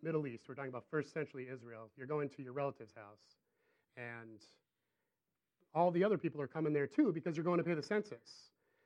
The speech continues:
And so Joseph's relatives in Bethlehem have got a full house of people 'cause you have to put up your relatives. That, that's required, right? And so they're coming in. And, um, this is how I picture the story going. They come to Joseph's relative's house.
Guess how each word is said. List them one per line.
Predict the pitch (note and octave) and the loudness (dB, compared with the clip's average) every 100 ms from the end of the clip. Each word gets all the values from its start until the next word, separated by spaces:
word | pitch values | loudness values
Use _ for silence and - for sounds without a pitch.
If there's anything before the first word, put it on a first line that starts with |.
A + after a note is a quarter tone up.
| _ D3 | _ -10
And | C3+ | -6
so | - C#3+ C3+ | 0 0 0
Joseph's | B2 E3+ E3 - | 2 2 0 0
relatives | E3+ F3+ E3+ D3+ | 2 2 0 -2
in | |
Bethlehem | D3 F3 F3 C3 C3 C#3 | 0 0 0 -2 -4 -8
have | C3 | -8
got | A#2+ D#3 | -2 -2
a | |
full | B2 D3+ | -2 -2
house | D3+ D3+ | 0 -2
of | C#3+ | -4
people | - C#3 B2+ | -8 -8 -8
'cause | C#3+ | -8
you | B2+ | -2
have | F3+ | -2
to | D3 | 2
put | F3 | 4
up | F3 | 4
your | C#3+ | 6
relatives. | F3+ F3 G2+ G2 - - _ _ _ | 6 4 0 -20 -20 -20 _ _ _
That, | D3 C3 | -10 -4
that's | D#3 - | -4 -4
required, | A#2+ F#3+ D3 G#2 _ _ | 2 2 2 -4 _ _
right? | C3+ D3+ - _ _ _ _ _ _ - | -4 -4 -4 _ _ _ _ _ _ -12
And | C3+ | -4
so | D3+ | -2
they're | C#3 F3 | 0 0
coming | C3+ F#3 E3+ | 0 0 2
in. | E3 D#3 A#2+ - _ _ _ _ | 2 0 -4 -12 _ _ _ _
And, | D3+ D3 D3 | -2 0 0
um, | C#3+ C#3 C3+ B2+ A#2 _ _ _ _ | 0 0 -2 -8 -16 _ _ _ _
this | G#3+ G#3 | 4 4
is | |
how | F3 F3+ | 2 2
I | D#3+ | 2
picture | C#3+ C#3+ A#2 | 0 -8 -10
the | A#2 | -18
story | - A2+ G#2 | -20 -20 -20
going. | G#2 A#2+ _ _ _ _ _ _ _ _ _ _ _ - | -20 -20 _ _ _ _ _ _ _ _ _ _ _ -10
They | |
come | B2+ F3 | -2 0
to | E3+ | 2
Joseph's | C#3 D3+ - B2 | 0 -2 -4 -10
relative's | C3+ B2 B2+ A2+ | -8 -10 -12 -18
house. | A#2 A#2+ | -16 -16